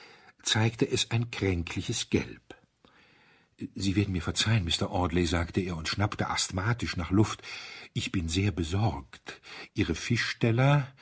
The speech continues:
sind mitsamt den Messern und Gabeln weggeräumt worden.“ „Ja, das will ich hoffen“, sagte der Vorsitzende mit einiger Wärme. „Sahen Sie ihn?“,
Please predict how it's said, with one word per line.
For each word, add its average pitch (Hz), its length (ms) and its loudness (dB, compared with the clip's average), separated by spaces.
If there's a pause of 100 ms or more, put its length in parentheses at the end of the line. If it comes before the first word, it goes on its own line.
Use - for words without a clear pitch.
(380)
sind 101 400 0
mitsamt 101 600 2
den 80 140 2
Messern 101 380 2
und 87 240 -6
Gabeln 95 640 -2 (380)
weggeräumt 92 680 2
worden.“ 69 320 -4 (800)
„Ja, - 80 -6
das - 260 -6
will 73 160 -8
ich - 200 -8
hoffen“, 147 440 2 (360)
sagte - 280 4
der 87 120 4
Vorsitzende 90 580 2
mit 80 180 -2
einiger 80 380 -2
Wärme. 67 380 -2 (1200)
„Sahen 90 360 -4
Sie 95 180 -2
ihn?“, 123 420 2